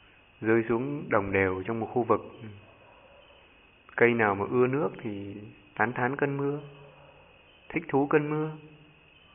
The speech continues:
và được hưởng nhiều sự lợi ích từ cơn mưa.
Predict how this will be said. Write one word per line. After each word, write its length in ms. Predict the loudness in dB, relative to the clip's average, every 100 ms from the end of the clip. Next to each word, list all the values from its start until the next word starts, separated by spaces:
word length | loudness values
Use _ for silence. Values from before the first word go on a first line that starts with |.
| -20 -20 -20 -12 0
và 420 | 2 2 -2 -4
được 140 | -2 2
hưởng 340 | 2 2 0
nhiều 240 | 2 0 -2
sự 60 | 0
lợi 100 | 2
ích 140 | 0 -2
từ 100 | 0
cơn 200 | 0 0
mưa. 220 | 0 -2